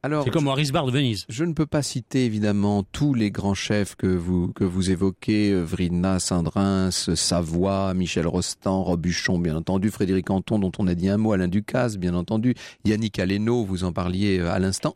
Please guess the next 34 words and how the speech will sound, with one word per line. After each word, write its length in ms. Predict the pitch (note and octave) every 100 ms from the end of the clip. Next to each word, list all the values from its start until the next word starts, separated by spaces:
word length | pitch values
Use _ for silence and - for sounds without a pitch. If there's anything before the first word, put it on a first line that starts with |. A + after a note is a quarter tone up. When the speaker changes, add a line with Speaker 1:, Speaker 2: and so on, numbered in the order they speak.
| -
Speaker 1:
et 120 | C#3
cetera, 500 | - A2 - A2+ C#3
et 20 | G2
cetera. 320 | G2 B2+ G3 - - - - D3
Euh, 100 | A#2
tous, 300 | - B3+ -
avec 260 | G#2 F2+ E2+
Alain 260 | D2+ D#2 D#2+
Passard 460 | D#2 - F2 D2+
à 60 | C2+
l'arpège, 400 | C2 - G2+ C#2+
bien 160 | D#2
entendu, 580 | D2 D#2 D#2+ F#2+ A#2+ G#2+
Pasco 360 | - F2 - G#2
à 40 |
l'ambroisie, 840 | E2 D#2+ D#2 D2+ D2+ G#2 B2+ B2+ A#2
euh, 140 | F2 D#2 - -
Piège 600 | - B2 A2+ G#2+ F#2 E2+
aux 200 | - F#2
ambassadeurs, 560 | D#2+ D2+ - F#2+ G3+ G#2+
euh, 140 | E2
le, 340 | D#2+ D#2 F2 F#2+
le, 140 | -
Speaker 2:
Ça, 80 | -
c'est 80 | -
Speaker 1:
la, 60 |
Speaker 2:
les 60 | A#2
Speaker 1:
la 80 | B2
Speaker 2:
nouvelles 140 | C3+
Speaker 1:
cuisine 100 | -
du 60 | B2
Speaker 2:
générations. 400 | - G#2+ F#3 -
Speaker 1:
Crillon. 280 | - - - _
Bon, 140 | -